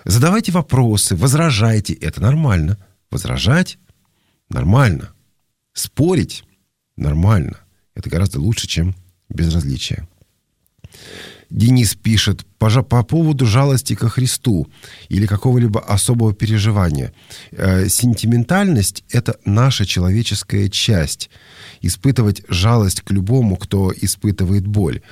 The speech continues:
Э, сегодня для нас, живущих в двадцать первом веке, вообще непонятны такие действия, как жертва, чья-то смерть для искупления. Люди Библии, жившие тогда,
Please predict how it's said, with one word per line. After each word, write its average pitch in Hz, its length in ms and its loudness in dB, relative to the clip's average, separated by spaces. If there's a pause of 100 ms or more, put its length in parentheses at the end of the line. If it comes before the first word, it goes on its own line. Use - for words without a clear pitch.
(300)
Э, - 280 -2
сегодня 120 540 2
для 85 180 0
нас, 127 340 2 (380)
живущих 87 400 0
в 80 40 -2
двадцать 92 240 -2
первом 80 300 0
веке, 110 380 0 (160)
вообще 143 560 0
непонятны 95 640 0
такие 90 360 -2
действия, 95 540 0 (320)
как 90 280 0
жертва, 87 560 0 (280)
чья-то 107 380 2
смерть 110 680 0
для 95 320 -2
искупления. 87 800 -2 (480)
Люди 117 560 0
Библии, 104 560 0
жившие 90 420 0
тогда, 101 500 0